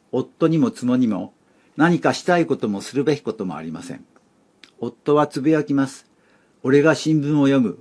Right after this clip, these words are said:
お前は編み物を始める。俺がため息をつく、お前もため息をつく。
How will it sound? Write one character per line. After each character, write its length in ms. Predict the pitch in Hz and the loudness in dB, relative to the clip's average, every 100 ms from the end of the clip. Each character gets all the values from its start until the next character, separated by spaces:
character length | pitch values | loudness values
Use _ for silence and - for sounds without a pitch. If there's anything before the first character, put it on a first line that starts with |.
| - | -10
お 100 | 110 | -4
前 280 | 123 131 131 | 0 2 2
は 220 | 127 127 | 2 2
編 80 | 135 | 0
み 60 | |
物 260 | 139 131 107 | 0 0 -2
を 60 | |
始 260 | - 85 87 | -6 -12 -12
め 120 | 85 | -12
る。 140 | 82 - | -14 -6
俺 240 | 131 135 147 | 2 4 4
が 140 | 143 | 2
た 180 | 127 135 | -2 -2
め 100 | 151 | 0
息 300 | 143 - 101 | -2 -2 -4
を 80 | 82 | -4
つ 160 | - | -10
く、 160 | - _ - | -18 _ -8
お 60 | |
前 260 | 107 120 123 | -6 -4 -4
も 140 | 120 | -4
た 160 | 113 110 | -6 -4
め 120 | 127 | -2
息 220 | 113 - | -2 -6
を 80 | 73 | -8
つ 160 | - | -8
く。 80 | - | -18